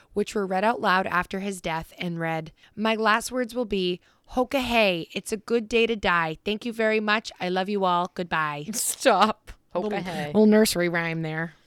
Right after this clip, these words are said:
Speaker 2: All right. Peter Manuel, the Beast of Birkinshaw. He murdered and raped at least seven people, and he was hung on July eleventh, nineteen fifty-eight. His last words,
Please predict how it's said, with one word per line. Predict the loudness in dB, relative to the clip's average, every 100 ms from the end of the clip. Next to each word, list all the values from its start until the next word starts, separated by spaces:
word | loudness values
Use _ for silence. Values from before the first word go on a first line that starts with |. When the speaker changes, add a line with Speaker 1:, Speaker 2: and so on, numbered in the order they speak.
| _ _ _
Speaker 2:
All | -12 -6
right. | -4 -4 -6
Peter | -6 -6 -6
Manuel, | -6 -8 -8 -10 -10 -14 _
the | -12
Beast | -10 -10 -8 -10 -14 -20
of | -16 -8
Birkinshaw. | -6 -6 -12 -12 -10 -8 -8 -12 _
He | -12 -10
murdered | -6 -6 -2 -2 -4
and | -8 -8
raped | -8 -8 -10
at | -10
least | -10 -10 -12 -16
seven | -4 -4 -4 -8
people, | -10 -10 -8 -10 -10 _ _ _ _ -14
and | -10
he | -10
was | -10 -14 -10
hung | -8 -6 -8
on | -8
July | -8 -4 -2 -2
eleventh, | -4 -6 -6 -8 -12 -12
nineteen | -12 -12 -14 -14
fifty-eight. | -14 -14 -8 -8 -8 -12 _ _ _ _ _
His | -14 -4
last | -4 -4
words, | -4 -4 -4 -8